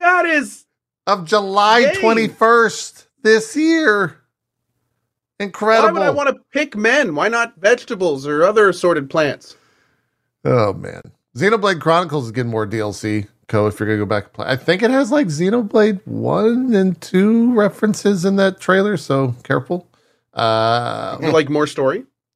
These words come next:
Speaker 2: Yeah. Yeah, yeah. There's some
Speaker 1: Okay.
Speaker 2: roguelike challenge battles, a new hero, uh, and then Volume four, which I think is the, uh, the story stuff. That comes out the fifteenth,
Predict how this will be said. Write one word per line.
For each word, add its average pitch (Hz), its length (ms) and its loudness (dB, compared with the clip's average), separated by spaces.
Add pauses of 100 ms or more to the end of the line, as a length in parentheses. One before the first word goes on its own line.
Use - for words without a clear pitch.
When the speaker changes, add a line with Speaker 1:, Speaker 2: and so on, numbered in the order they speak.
Speaker 2:
Yeah. 151 260 -2 (220)
Yeah, 110 140 -6
yeah. 104 260 -4
There's 104 200 -8
some 98 360 -4
Speaker 1:
Okay. 127 240 -8 (500)
Speaker 2:
roguelike 175 580 0
challenge 147 540 -6
battles, 143 640 -2
a - 60 -10
new 135 200 0
hero, 123 560 0 (300)
uh, 104 380 0
and 107 160 -6
then 110 140 -2
Volume 113 400 0
four, 101 340 -2
which 98 160 -6
I 92 80 -2
think 98 220 -6
is 85 160 -8
the, 92 220 -4
uh, 82 160 -4
the - 100 -6
story 87 360 -6
stuff. 90 380 -12
That 117 120 -6
comes 113 240 -6
out 110 380 -4
the 104 60 -14
fifteenth, 131 600 -6